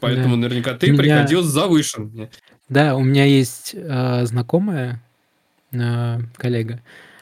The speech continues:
Speaker 2: Она читает такие книжки. И то, как она периодически давала фидбэк по этим книжкам, у меня создалось впечатление, что, блин, ну там, наверно, что-то есть хорошее. Ну, типа,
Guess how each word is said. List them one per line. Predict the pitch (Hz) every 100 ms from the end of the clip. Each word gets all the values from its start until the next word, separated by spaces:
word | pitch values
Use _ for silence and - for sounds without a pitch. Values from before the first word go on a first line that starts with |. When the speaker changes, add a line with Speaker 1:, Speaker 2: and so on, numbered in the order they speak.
| -
Speaker 2:
Она | 120 151
читает | 175 - 156 156
такие | 123 - 127
книжки. | - 123 - - _ _ _ _ _ _ _ _ _ _ _ _ _ _ _ _
И | 240 170 156 156
то, | 147 175
как | 165 156
она | 139 135
периодически | 131 143 139 151 - - -
давала | 120 127 131 123
фидбэк | - 139 123 131 -
по | 123
этим | 117 120
книжкам, | 117 220 - 147
у | 120
меня | 131
создалось | - - 127 -
впечатление, | - - 143 185
что, | 143 113
блин, | 113 120 113
ну | 110
там, | 120 143
наверно, | 165 147 139
что-то | 120 - 120 123
есть | 127 127
хорошее. | - 120 127 - 123 117 - - - - -
Ну, | 127
типа, | 131 127 135 131 127